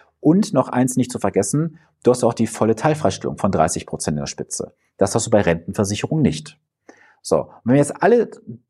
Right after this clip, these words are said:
Details und Fakten mal zusammenführen, dann ist für mich ganz klar der Gewinner das Depot. Einfach, wenn ich heute schon strategisch optimiert rangehe zum Thema Rebalancing, Auszahlplan, Langlebigkeitsrisiko mit der entsprechenden Kalkulation dahinter und so weiter,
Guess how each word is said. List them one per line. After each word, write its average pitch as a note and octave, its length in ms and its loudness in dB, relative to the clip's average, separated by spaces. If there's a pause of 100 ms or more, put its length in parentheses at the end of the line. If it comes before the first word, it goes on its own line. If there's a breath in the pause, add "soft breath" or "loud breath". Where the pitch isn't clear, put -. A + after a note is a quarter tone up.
Details G3 400 2
und C3+ 100 2
Fakten F#3 240 -2
mal E3+ 100 -2
zusammenführen, C3+ 760 -4 (280 soft breath)
dann A#2 200 4
ist - 280 -2
für A2+ 100 -2
mich G2 200 0
ganz E3+ 260 0
klar D#3+ 160 2
der C#3 80 4
Gewinner A2 320 4
das G#2+ 240 -4
Depot. - 440 -4 (460 soft breath)
Einfach, D3 300 2
wenn F#2+ 80 0
ich - 220 -4
heute F#3+ 240 2
schon A2 320 0 (120)
strategisch A3 800 2
optimiert - 440 -2
rangehe A2 420 0
zum - 140 -4
Thema D3 260 0
Rebalancing, F2+ 720 0 (380)
Auszahlplan, F2 880 0 (500 loud breath)
Langlebigkeitsrisiko A2 1300 0
mit G#2+ 180 -2
der A2 340 4
entsprechenden A2+ 340 -2
Kalkulation A2 420 -2
dahinter A2 220 -4
und D#2+ 80 -14
so - 80 -18
weiter, E2 240 -8